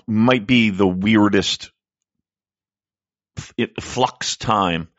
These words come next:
when it comes to U S pro wrestling, uh, which has ramifications to other promotions around the world. Uh, but I'll say yes, because I know even though things weren't announced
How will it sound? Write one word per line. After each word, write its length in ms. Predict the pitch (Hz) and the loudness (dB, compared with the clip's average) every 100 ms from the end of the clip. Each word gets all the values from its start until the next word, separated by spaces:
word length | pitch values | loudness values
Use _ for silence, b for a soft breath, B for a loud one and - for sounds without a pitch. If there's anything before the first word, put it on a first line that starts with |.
| b b | b b
when 140 | 101 | -4
it 60 | 95 | -2
comes 240 | 98 92 | -4 -4
to 100 | 101 | -6
U 240 | 92 92 87 | -2 2 0
S 140 | 85 | -2
pro 220 | - 80 | -4 -2
wrestling, 380 | 58 - - - b b b b b | -2 -10 -14 -18 b b b b b
uh, 260 | - 82 85 | -2 -2 0
which 160 | 98 - | 0 2
has 300 | 113 104 110 | 2 2 2
ramifications 1000 | 90 87 82 - 80 73 82 82 78 - | 0 0 -6 -4 -4 -4 -8 -8 -10 -8
to 540 | 92 82 80 80 78 - | -6 -6 -6 -8 -10 -4
other 160 | 90 82 | -2 -2
promotions 500 | - 82 80 82 80 | -2 -2 -2 -4 -8
around 240 | 78 62 | -8 -8
the 80 | 73 | -6
world. 460 | - 143 92 87 - _ _ _ _ _ _ _ _ _ _ | 2 4 4 2 -4 _ _ _ _ _ _ _ _ _ _
Uh, 480 | 107 110 107 104 104 98 B B B B B B B B B B _ | -2 2 2 0 -2 -6 B B B B B B B B B B _
but 300 | - - 117 | -12 -4 2
I'll 100 | 113 | 2
say 160 | - 92 | 0 -4
yes, 480 | 71 64 - - - b b _ | -4 -12 -16 -20 -20 b b _
because 380 | 98 92 87 - | -2 -2 -2 -6
I 120 | 95 | -4
know 440 | 95 92 92 87 82 _ _ _ _ _ _ _ _ _ - | 0 0 0 -6 -14 _ _ _ _ _ _ _ _ _ -6
even 260 | 139 175 | -4 -2
though 320 | 98 107 90 | 0 0 0
things 460 | 80 - 107 95 80 | -2 -2 0 -2 -4
weren't 360 | 80 104 98 - | -2 -2 -2 -4
announced 680 | 80 85 69 58 - - | -4 -4 -4 -10 -16 -16